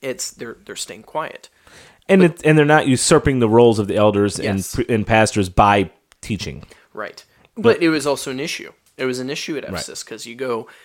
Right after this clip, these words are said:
Speaker 1: and read Ephesians and through, read through chapter five, there was a submission issue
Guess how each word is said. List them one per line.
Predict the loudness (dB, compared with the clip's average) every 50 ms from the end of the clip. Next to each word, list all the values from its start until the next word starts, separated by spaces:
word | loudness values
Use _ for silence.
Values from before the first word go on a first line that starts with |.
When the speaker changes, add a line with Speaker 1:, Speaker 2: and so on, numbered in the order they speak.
| _ _
Speaker 1:
and | _ -10 -8 -8 -6
read | -6 -6 -4 -6 -6 -8 -10
Ephesians | -12 -14 -12 -12 -12 -10 -10 -12 -12 -14 -12 -14 -14 -14
and | -14 -18 -20 -20 -20 _ _
through, | -16 -16 -16 -16 -18 _
read | -10 -8 -8 -8 -8
through | -10 -14
chapter | -12 -10 -12 -12 -14 -14
five, | -12 -10 -8 -8 -8 -8 -10 -14 -18 -20 -20 _ _ _
there | -20 -20 -10 -6 -6 -6 -4 -6
was | -8 -8 -10 -10
a | -10
submission | -8 -8 -6 -6 -8 -10 -10 -12 -12 -12 -12 -14 -14 -14
issue | -14 -14 -12 -12 -14 -14 -14 -14 -14 -16 -18